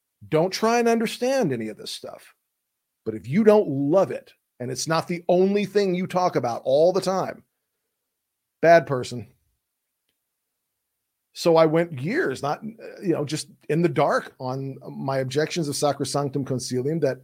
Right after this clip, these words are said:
I was willing to capitulate on if somebody could just give me a straight answer. But we don't really do straight answers in the modern day Catholic Church. We gaslight people, lie to them, manipulate,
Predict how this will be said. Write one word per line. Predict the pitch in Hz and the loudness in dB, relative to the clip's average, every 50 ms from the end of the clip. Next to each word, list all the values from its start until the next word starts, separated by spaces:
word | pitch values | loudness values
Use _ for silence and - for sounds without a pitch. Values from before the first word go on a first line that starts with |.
| _ _ _ _ _ _ _ _ _ | _ _ _ _ _ _ _ _ _
I | 139 147 | 2 2
was | 147 139 135 117 | 2 2 0 -2
willing | 120 113 117 135 160 233 302 311 180 | -4 0 2 4 4 4 4 2 0
to | 151 131 | -2 -2
capitulate | - 135 131 - - 165 175 175 - - 180 156 127 113 - | -4 -6 -8 -4 -2 -2 -2 -2 -2 -2 0 0 0 -2 -2
on | - - - - 151 | -6 -8 -8 -8 -6
if | 190 170 - | -6 -6 -4
somebody | - 151 143 139 135 135 131 | -4 -4 -4 -2 -4 -4 -4
could | 131 139 123 | -6 -8 -8
just | - 127 123 - - _ _ _ _ _ _ _ _ _ _ _ - | -8 -10 -10 -10 -14 _ _ _ _ _ _ _ _ _ _ _ -2
give | - 143 131 127 | 0 0 2 2
me | 151 143 131 135 | 2 2 2 0
a | |
straight | 123 - - - - 127 110 110 110 | 0 0 -2 -2 -2 -2 -2 -2 -2
answer. | 160 208 240 196 - - 67 - - - _ _ _ _ _ _ - _ _ _ _ _ | -2 0 -2 -2 -4 -6 -10 -14 -18 -20 _ _ _ _ _ _ -20 _ _ _ _ _
But | - - | -2 0
we | 202 254 | 4 6
don't | 247 233 196 | 8 10 10
really | 190 180 156 | 12 10 10
do | 143 - 165 160 - | 8 6 4 4 4
straight | - - - 165 156 143 | 2 2 6 6 6 6
answers | 139 131 127 120 - 117 110 104 | 6 2 -2 -4 -6 -8 -8 -6
in | 113 113 | -6 -6
the | 110 107 | -4 -4
modern | 110 107 107 107 107 104 | -6 -6 -6 -8 -8 -6
day | 104 101 | -8 -8
Catholic | 98 - 110 107 110 - - - | -8 -8 -10 -10 -10 -14 -16 -14
Church. | - - - - - - | -14 -12 -12 -14 -12 -12
We | 120 104 | -14 -6
gaslight | 104 139 143 139 143 131 - - 143 135 131 127 | 0 2 4 4 4 2 2 2 2 2 2 0
people, | 127 - 143 131 131 127 120 120 123 127 - _ _ _ _ _ _ _ _ _ _ | 0 0 0 0 0 -2 -2 -2 -4 -4 -8 _ _ _ _ _ _ _ _ _ _
lie | 107 120 131 135 143 143 139 139 | -2 2 4 6 6 6 4 2
to | 135 131 | 0 -2
them, | 127 135 135 135 131 131 131 117 - - _ _ _ _ _ _ _ _ | -2 -2 -2 -2 -2 -2 -4 -4 -6 -12 _ _ _ _ _ _ _ _
manipulate, | 127 147 170 170 170 170 156 147 143 143 139 139 139 135 131 | 0 4 6 6 6 6 6 6 8 8 8 6 6 4 0